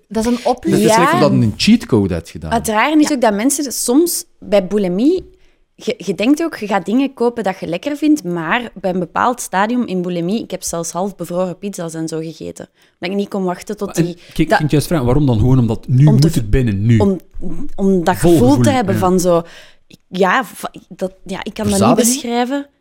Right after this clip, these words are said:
Speaker 3: Nee, dat, dat is ongemakkelijk, dat voelt pijn, dat is ook gewoon bijna... Ja,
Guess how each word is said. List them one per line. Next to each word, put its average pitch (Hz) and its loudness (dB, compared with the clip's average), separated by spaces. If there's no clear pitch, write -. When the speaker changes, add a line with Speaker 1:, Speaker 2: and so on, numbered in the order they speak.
Speaker 3:
Nee, 175 -4
dat, 190 -4
dat 175 -6
is - -8
ongemakkelijk, 175 -2
dat 180 -6
voelt - -10
pijn, 214 -2
dat 170 -4
is 165 -6
ook 233 -4
gewoon 190 -4
bijna... 170 -4
Ja, 156 -14